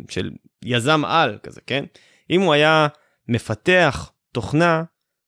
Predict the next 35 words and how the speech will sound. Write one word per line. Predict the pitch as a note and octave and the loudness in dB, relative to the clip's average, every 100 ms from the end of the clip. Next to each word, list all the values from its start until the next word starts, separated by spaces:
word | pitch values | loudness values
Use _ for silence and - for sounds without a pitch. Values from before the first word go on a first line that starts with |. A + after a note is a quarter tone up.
| _ - | _ -12
לניהול | A2+ A2+ B2 E3 E3 | -4 0 2 4 4
העבודה, | B2 A#2 C#3+ D#3+ A#2 | 2 -2 -2 -2 0
והיה | G#2+ | -2
אומר | D#3 E3 | 0 -2
לעצמו, | E3 C3 | 0 0
"אני | F3 | 0
אשתמש | G3 D3+ D#3 | -2 -4 -4
בשם | A2 - E3 | -4 -2 -2
שלי, | F3 D3+ A#2+ | 2 0 0
במעמד | A2+ A2+ A2+ C#3 F3 | -2 -2 0 0 0
שלי, | E3+ C#3+ A#2+ | 0 0 2
ברפיוטיישן | A#2 A2+ G#2+ A#2 E3 F3+ E3+ D3 | 0 -4 -6 -2 0 0 -2 -4
שלי, | A#2 - - - _ _ | -6 -8 -10 -20 _ _
ואני | A#2 B2+ | 0 0
אתחיל | - G3 | 2 0
דווקא | D#3+ E3+ - | 2 0 0
מהחברות | D3 B2 - B2+ D3 | 0 0 -2 -4 -4
הגדולות, | B2 A#2 D#3+ C#3+ - _ _ _ _ _ _ | -2 2 2 2 -2 _ _ _ _ _ _
כאילו, | A2+ A2 | -6 0
אני, | |
יש | C#3+ D#3 | 0 2
לי, | D#3+ | 2
הרפיוטיישן | B2 A#2 - B2 F3 F3+ F3+ | 0 0 -4 -2 0 0 -2
שלי | D3+ B2 | -2 0
הולך | B2 - | 0 -2
כל | - | -6
כך | D3 | -6
קדימה, | - C3+ F#3+ E3 | -4 0 2 2
אני | B2+ | 0
יכול | A#2+ F3 | -2 0
עכשיו | F3+ - F3+ E3+ | 0 0 0 0
להיכנס | C#3 C3 D3+ C3 | -2 -2 -2 -4
לכל | - G3 | -2 -2
חברה | A3 E3 | 0 0
גדולה, | A#2+ G#2+ | -2 -4